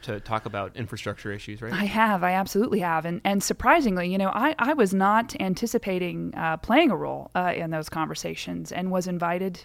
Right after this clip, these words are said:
Speaker 2: um, uh, during this particular, uh, president's tenure, um, and have, uh, had substantive, uh, conversations with, with staff,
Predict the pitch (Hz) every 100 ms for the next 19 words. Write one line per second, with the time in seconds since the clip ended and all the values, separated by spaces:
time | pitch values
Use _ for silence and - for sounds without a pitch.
0 | - 175 170 170 165 160 - - - -
1 | - - - - - 185 180 175 170 -
2 | - 185 190 - 175 175 165 165 175 165
3 | 165 170 180 170 165 156 - 175 175 226
4 | - - - - - 175 165 160 170 196
5 | 202 185 - - - 180 170 190 160 196
6 | 226 - 359 170 131 - - - - 170
7 | 156 175 160 160 - 170 - 180 170 -
8 | 170 160 - - 180 170 - - 160 165
9 | 196